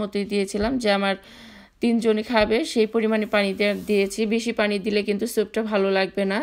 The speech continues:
আপনি কয়জনে খাবে সেই পরিমাণ মতোই স্যুপটা আর কি পানিটা দিতে হবে। আর যেহেতু এক, এক প্যাকেট স্যুপ আমি দিয়েছি এর মধ্যে, সেজন্য পানিটাও আমি এক কাপ, দেড় কাপের মতো পানি দিয়েছি এখানে।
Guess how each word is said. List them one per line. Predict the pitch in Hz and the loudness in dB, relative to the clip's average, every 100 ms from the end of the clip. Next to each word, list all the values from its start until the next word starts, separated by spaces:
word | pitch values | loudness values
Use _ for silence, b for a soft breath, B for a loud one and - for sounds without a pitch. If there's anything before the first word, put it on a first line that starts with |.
| 320 B B B B | -6 B B B B
আপনি | 185 190 208 196 190 - | -6 0 2 0 -2 -6
কয়জনে | - 220 214 208 226 | 0 2 2 0 -2
খাবে | 247 208 285 | 0 0 0
সেই | 247 226 | 0 0
পরিমাণ | 226 220 214 220 | 2 0 0 0
মতোই | 202 196 233 349 - | -2 0 0 -2 -8
স্যুপটা | - - 202 - 202 196 208 - - | -8 -4 -4 0 0 0 -2 -6 -6
আর | 214 | -4
কি | - | -6
পানিটা | - 101 98 98 101 | -2 0 0 -2 -2
দিতে | 107 - | -2 -2
হবে। | 226 202 190 | 0 0 0
আর | 208 208 190 | 0 0 0
যেহেতু | 214 247 220 | -2 0 0
এক, | 208 - - | 0 -4 -6
এক | - 220 - | -2 -2 -2
প্যাকেট | 208 202 208 | -2 -2 -6
স্যুপ | - 233 214 | -4 -4 -2
আমি | 202 196 | -2 -2
দিয়েছি | 202 190 - | -4 -4 -2
এর | 196 | -2
মধ্যে, | 190 190 202 196 311 B B B B | -2 -4 -2 -2 -4 B B B B
সেজন্য | - 208 190 196 | -4 -2 0 -2
পানিটাও | 196 196 190 208 202 | 0 0 0 0 -2
আমি | 190 190 208 - _ _ 196 | 0 -2 -4 -8 _ _ -2
এক | 202 - | -2 2
কাপ, | 202 190 - - | 2 0 -2 -2
দেড় | 196 196 | 0 2
কাপের | 196 202 190 | 0 -2 -2
মতো | 185 190 | -4 -4
পানি | 196 185 180 | -2 -2 -2
দিয়েছি | 185 180 - 185 | -2 -2 -2 -4
এখানে। | 180 190 190 | -2 -2 -2